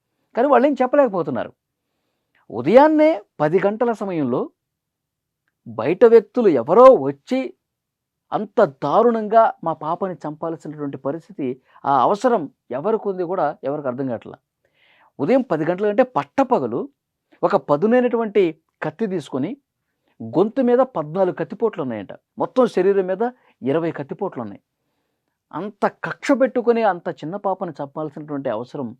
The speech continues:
ఎవరికి వచ్చింది? నిజంగా అందరూ ఆశ్చర్యపోతున్నారు ఈ కేసు చూసి. So, పోలీసులు మరి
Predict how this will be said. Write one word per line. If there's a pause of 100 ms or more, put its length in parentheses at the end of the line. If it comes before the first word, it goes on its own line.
(160)
ఎవరికి
వచ్చింది? (640)
నిజంగా (440)
అందరూ
ఆశ్చర్యపోతున్నారు
ఈ
కేసు (220)
చూసి. (340)
So, (160)
పోలీసులు (200)
మరి